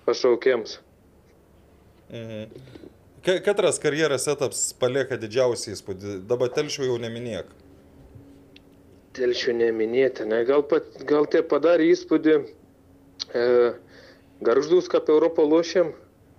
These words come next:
Speaker 1: Ten ir susiklostys aplinkybės, kad jaunas tapau kapitons, ten visai geras sekės. Ai, ten, tai tas etapas labai patiek, labai žmonės mylėjo mane,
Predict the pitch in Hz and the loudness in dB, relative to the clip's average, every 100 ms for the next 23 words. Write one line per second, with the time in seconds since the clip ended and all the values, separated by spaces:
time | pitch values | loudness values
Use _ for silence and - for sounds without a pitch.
0 | - _ _ _ _ _ - 123 120 117 | -20 _ _ _ _ _ -4 -2 0 0
1 | - 117 113 - - - 135 127 127 127 | 2 0 0 -4 -6 0 2 4 2 0
2 | - 120 117 135 - 117 110 120 139 - | 0 -2 -2 -6 -2 -2 0 0 0 0
3 | 113 123 113 107 110 - 131 160 - 117 | -2 -2 -2 -2 -4 0 0 0 -4 -8
4 | 104 - 113 95 104 101 - 117 143 127 | -8 -6 0 2 2 2 0 0 2 0
5 | - - - _ _ - _ _ - - | -4 -20 -20 _ _ -20 _ _ -14 -8
6 | - - - - - - 104 117 113 113 | -6 -8 -14 -16 -14 -18 -4 0 2 2
7 | 110 101 - - _ _ - 123 143 - | 0 -2 -12 -20 _ _ -2 0 -2 -2
8 | 139 147 139 135 131 147 139 123 120 104 | 0 0 0 2 2 2 2 2 0 0
9 | 113 131 131 143 143 147 147 143 143 147 | 0 0 0 -2 2 2 2 0 0 0